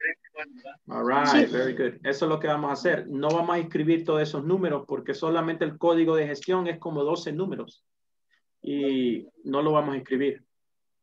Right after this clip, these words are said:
Speaker 1: Ok. So, lo, lo, todo va a ser copy-paste.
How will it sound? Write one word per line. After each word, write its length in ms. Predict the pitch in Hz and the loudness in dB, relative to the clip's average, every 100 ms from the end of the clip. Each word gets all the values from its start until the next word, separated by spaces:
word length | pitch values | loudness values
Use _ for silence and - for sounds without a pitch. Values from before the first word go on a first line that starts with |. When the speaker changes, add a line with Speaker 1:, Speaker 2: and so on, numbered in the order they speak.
| _ _ _ _ _ - 123 | _ _ _ _ _ -20 -12
Speaker 1:
Ok. 140 | - 135 135 127 - - - 131 - _ _ | -6 -6 -6 -8 -12 -18 -16 -14 -14 _ _
So, 160 | 135 | 0
lo, 180 | 131 131 | 2 2
lo, 300 | 143 131 131 | 2 0 0
todo 240 | - 165 165 | 2 4 4
va 80 | |
a 20 | 160 | 4
ser 180 | 156 | 0
copy-paste. 640 | - 151 147 - 123 117 | 0 -2 -2 -6 -6 -6